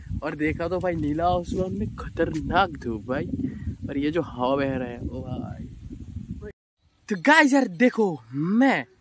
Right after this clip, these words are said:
मैं स्वेटर पहन के हो चुका हूँ तैयार, है कि नहीं? और अभी मैं जाऊँगा चालाटी, क्योंकि आज से मेरा मोबाइल का रिचार्ज हो चुके हैं फिनिश, मतलब आज बारह बजे के बाद फिनिश। तो इस वजह से चलो जाके जल्दी से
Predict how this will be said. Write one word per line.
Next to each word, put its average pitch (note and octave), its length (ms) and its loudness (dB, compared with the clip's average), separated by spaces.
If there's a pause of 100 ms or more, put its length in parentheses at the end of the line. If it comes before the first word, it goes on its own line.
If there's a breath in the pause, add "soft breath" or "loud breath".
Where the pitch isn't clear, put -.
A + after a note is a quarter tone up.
(100)
मैं A3+ 140 2
स्वेटर G3 400 -2
पहन D#3 260 -4
के E3 100 -6
हो D#3+ 140 -4
चुका E3 220 -10
हूँ A3 100 0 (300)
तैयार, C3 340 -2
है E3+ 140 -8
कि A3+ 120 -4
नहीं? D3+ 120 -8 (520 loud breath)
और A#3 220 4
अभी A#3 240 4
मैं F#3 140 0
जाऊँगा D3+ 320 -2
चालाटी, C#3 380 -2
क्योंकि A#2 260 -6 (120)
आज A#3 200 4
से - 360 -4
मेरा F#3 440 4 (480 soft breath)
मोबाइल F3 240 -2
का E3+ 80 -2
रिचार्ज C3 340 -6
हो E3 100 -2
चुके D3+ 220 -6
हैं D3 220 -6 (240)
फिनिश, A#2+ 400 -10
मतलब F3+ 200 -2 (120)
आज E3 300 0 (460)
बारह D3 220 -2
बजे D3 160 -4
के D#3+ 80 -6
बाद E3 180 -4 (480)
फिनिश। A#2+ 380 -12 (380 loud breath)
तो A3+ 80 -4
इस A#3+ 60 -2
वजह B3 120 -4
से A#3+ 140 -6
चलो F3 160 -4
जाके D#3+ 260 -6
जल्दी C#3+ 280 -4
से D3+ 140 -6